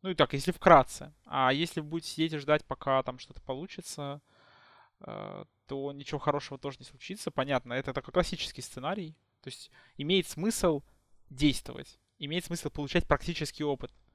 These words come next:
А в чём угодно. А просто учиться, там, учить два года матан, чтобы потом понять, что вы вообще не можете Data Science, потому что вы учили матан, <laughs> а не Data Science. Это, ну, не то чтобы грустно, но просто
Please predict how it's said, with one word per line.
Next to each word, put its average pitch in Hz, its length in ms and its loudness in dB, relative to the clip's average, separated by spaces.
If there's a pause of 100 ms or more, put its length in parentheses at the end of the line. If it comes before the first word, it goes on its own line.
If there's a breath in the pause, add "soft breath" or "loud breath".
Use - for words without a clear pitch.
(800 loud breath)
А 135 180 -2
в - 100 -6
чём 170 200 0
угодно. 131 520 -2
А 135 220 8
просто 180 340 -4
учиться, 175 460 -4
там, 143 160 0
учить 147 220 -6
два 147 140 6
года 151 180 0
матан, 156 360 4
чтобы - 180 -8
потом 147 260 -2
понять, 143 260 0
что - 140 -6
вы 135 80 -4
вообще 143 280 0
не 127 80 -8
можете 135 280 -12
Data 127 220 -4
Science, 165 540 -8
потому 131 220 -12
что - 160 -6
вы 156 80 2
учили 143 260 -2
матан, 147 520 8
<laughs> - 60 -4
а 147 120 2
не 143 100 -2
Data 143 240 6
Science. 127 520 -4 (640 loud breath)
Это, 143 640 4
ну, 147 300 -10
не 156 180 -14
то 254 100 -2
чтобы 185 220 -4
грустно, 320 400 -2
но 202 520 -2
просто 135 500 -10